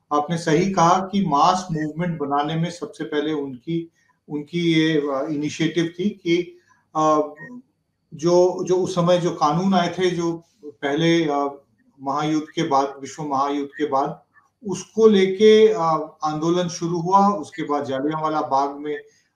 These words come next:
अंग्रेजों ने fire कर दी, दिया और उसके बाद एक जो गुस्सा है, उसको channelize किया। मुसलमानों की तरफ से जो खिलाफत आंदोलन में already, अ, वहाँ पे, अ, जो,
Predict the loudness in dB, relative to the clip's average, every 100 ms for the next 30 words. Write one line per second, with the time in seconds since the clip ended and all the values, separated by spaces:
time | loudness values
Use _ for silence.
0 | -10 -6 -4 -2 -2 -2 -6 -6 -2 -2
1 | -2 -4 -6 -6 -6 -6 -8 -6 0 2
2 | 0 -4 -10 -12 -8 -2 -2 -2 -8 -10
3 | -12 -8 -10 -2 0 0 -2 -6 -4 -4
4 | -4 _ _ -2 0 2 2 2 -2 -8
5 | -10 -12 _ _ -6 -2 2 6 8 8
6 | 4 0 0 0 0 -2 -2 0 -2 0
7 | 0 2 2 2 0 0 -2 -4 -4 -4
8 | -2 -2 -2 0 0 0 -4 _ _ -6
9 | -2 0 0 0 -2 -2 -2 -2 -2 -2
10 | -4 -8 -14 -10 -10 -6 -4 -2 -4 -8